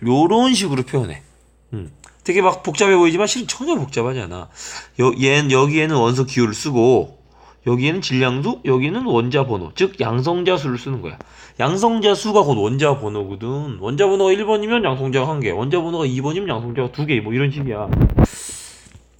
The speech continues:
얘 같은 경우, 얘를 하면 이렇게 표현되면 어떻게 표현할 수 있냐면 양성자가 일단 두 개지.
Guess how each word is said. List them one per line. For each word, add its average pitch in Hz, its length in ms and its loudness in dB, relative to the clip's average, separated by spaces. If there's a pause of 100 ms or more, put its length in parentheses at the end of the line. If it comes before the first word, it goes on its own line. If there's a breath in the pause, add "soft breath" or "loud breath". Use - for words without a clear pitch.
(100)
얘 208 80 6
같은 208 300 0
경우, 107 320 2
얘를 180 220 4
하면 151 140 2
이렇게 131 180 2
표현되면 170 320 -2
어떻게 107 220 -4
표현할 131 220 -2
수 117 100 -12
있냐면 92 560 -2 (800)
양성자가 180 640 2
일단 135 220 -4
두 117 140 -6
개지. 120 260 -2